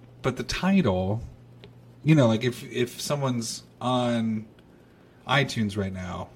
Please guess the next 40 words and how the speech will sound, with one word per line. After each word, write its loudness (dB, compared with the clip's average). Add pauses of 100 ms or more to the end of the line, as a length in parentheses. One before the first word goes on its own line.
(140)
iTunes -2
podcast, -6
and -4
they -2
wanna, 2 (460)
they 0
wanna 4
look 4
at 4
their 2
favorite 2
show 2
and -2
see -4
what, -6
or 4
think 2
of -2
a 0
show 2
that's -8 (240)
coming 0
out 0
or -2
came -2
out -6
recently. -4 (880)
So 2
they 6
look 2
for 2
Stranger 0
Things. 0
Well, -6
guess -2
what? 0
It's -6
gonna 2
pull -2
up 0